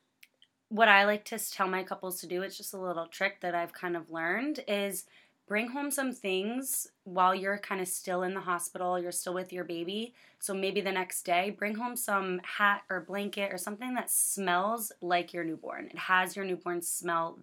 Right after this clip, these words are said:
there. Allow your pup to become familiar with it. Allow your pup to smell it. This way, your dog is gonna associate that smell with your newborn. It gets used to that smell. It's kind of getting ready. It's for your child to come home,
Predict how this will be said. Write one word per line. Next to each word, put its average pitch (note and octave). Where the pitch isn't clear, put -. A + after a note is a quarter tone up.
there. -
Allow G3
your G#3+
pup A3
to A3
become G#3
familiar G3
with G3+
it. G#3
Allow F3+
your F#3+
pup G3+
to G3
smell F3
it. B3+
This G#3
way, A#3
your G3
dog F3
is G3
gonna F3+
associate F#3
that F#3
smell F#3
with F#3+
your E3+
newborn. D#3
It E3+
gets -
used A#3+
to B3
that A3+
smell. A3
It's F#3
kind G3+
of G3
getting F#3
ready. F#3+
It's F3+
for G3
your G3
child F#3+
to G3+
come G3
home, F#3+